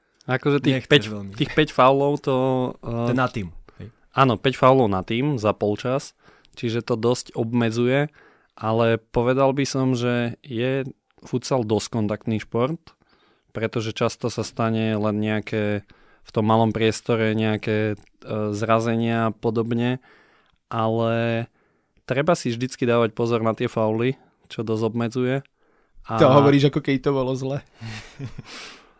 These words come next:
Speaker 1: Ako kedy. Keď útočíte, tak to nie je zlé, ale keď bránime, tak zase je to horšie. Často sú šrámy, hlavne z nejakých, e, šmýkačiek a podobne.
Speaker 2: Môžeš robiť klzačku?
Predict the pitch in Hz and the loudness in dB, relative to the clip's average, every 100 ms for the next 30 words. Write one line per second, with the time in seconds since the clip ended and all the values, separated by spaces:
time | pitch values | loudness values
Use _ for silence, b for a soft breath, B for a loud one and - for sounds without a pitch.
0 | B _ 139 151 - 139 147 110 98 - | B _ -2 2 4 6 6 4 0 -4
1 | 143 143 143 151 - 151 151 143 - 135 | 0 2 4 4 4 4 4 2 0 0
2 | 117 117 127 143 156 151 139 127 127 123 | 2 4 4 6 6 4 4 4 4 2
3 | 123 - 117 113 117 127 131 131 127 120 | 0 -2 -4 0 2 2 2 0 0 -2
4 | 110 117 113 110 120 117 120 110 110 135 | -2 -4 -2 0 -2 0 0 0 -2 0
5 | 139 151 b _ - 180 - 143 - 123 | 0 0 b _ 4 4 4 0 0 0
6 | 113 - 117 117 117 107 113 110 110 104 | 0 2 4 4 4 2 4 2 2 0
7 | 113 107 - 107 - - 117 107 104 123 | 0 -2 -2 -6 -6 -8 -4 -4 -4 -2
8 | 117 - 117 - 117 110 110 101 110 110 | -2 0 0 0 2 2 0 0 0 0
9 | 110 113 117 117 _ - 117 104 139 175 | 0 0 0 -4 _ -10 -6 -4 -4 -4
10 | 202 - 226 208 208 - 95 | -4 -4 -4 -4 -8 -10 -14